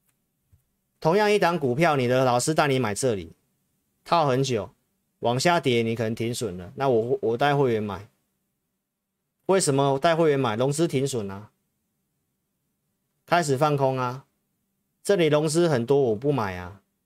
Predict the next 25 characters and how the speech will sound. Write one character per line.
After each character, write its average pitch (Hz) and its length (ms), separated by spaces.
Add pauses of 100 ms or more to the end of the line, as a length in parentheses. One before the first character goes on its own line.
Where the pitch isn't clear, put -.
(840)
因 185 160
为 196 80
在 196 140
这 196 200
里 120 360
很 131 120
多 190 140
同 170 200
业 175 120
是 175 100
正 170 260
热 165 160
度 151 200
嘛， 117 200
当 180 180
时 165 60
台 151 140
积 165 80
电 165 180
不 156 100
是 175 100
护 170 200
国 135 200
神 135 180
山， 147 400